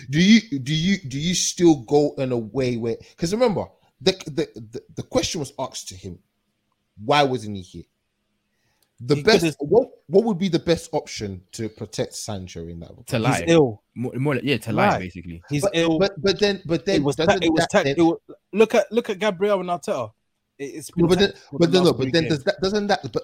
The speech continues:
Speaker 1: but remember, Gabriel, Gabriel, he, he has, he has no way played as bad as
Speaker 2: Oh, no, no,
Speaker 1: Sancho
Speaker 2: no, no, no,
Speaker 1: played.
Speaker 2: no, no, no. But you can, there's been more than enough times Arteta's defo lied. Defo.
Speaker 1: Oh, no, no, but, but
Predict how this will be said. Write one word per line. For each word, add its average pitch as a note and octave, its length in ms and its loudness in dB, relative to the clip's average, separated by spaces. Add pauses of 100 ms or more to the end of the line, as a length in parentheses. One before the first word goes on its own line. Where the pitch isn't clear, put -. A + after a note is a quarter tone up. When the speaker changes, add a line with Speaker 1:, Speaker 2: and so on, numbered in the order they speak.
Speaker 1:
but C3+ 140 -8
remember, C3+ 320 0 (100)
Gabriel, D3 600 4
Gabriel, B2+ 600 -2 (680)
he, G#2+ 260 -10
he A2 200 -6
has, G#2 260 -10
he G#2 80 -12
has A2 200 -10
no C3 280 0
way B2+ 280 0
played G2 640 -4 (760)
as G#2+ 200 -6
bad G#2+ 640 -2 (560)
as - 80 0
Speaker 2:
Oh, B3 80 10
no, B3 180 8
no, A#3 120 6
Speaker 1:
Sancho G#3 160 2
Speaker 2:
no, G3 120 0
no, - 0 -
no, G3 160 -2
Speaker 1:
played. F3 240 -6
Speaker 2:
no, G2 180 -10
no, C#3 200 -2
no. G#2 60 -8
But C3 340 -2 (300)
you C#3+ 80 -12
can, E3+ 180 -8 (160)
there's D#3+ 280 -6
been F3 200 -6
more A#3 180 2
than F#3+ 140 -2
enough E3+ 180 -6
times D3 260 -6
Arteta's B2 380 -10
defo D#3+ 320 -6
lied. B2 300 -4 (960)
Defo. D3+ 240 -6
Speaker 1:
Oh, D4 80 6
no, D#4 80 0
no, B3 160 4
but, - 300 0
but F#3 100 0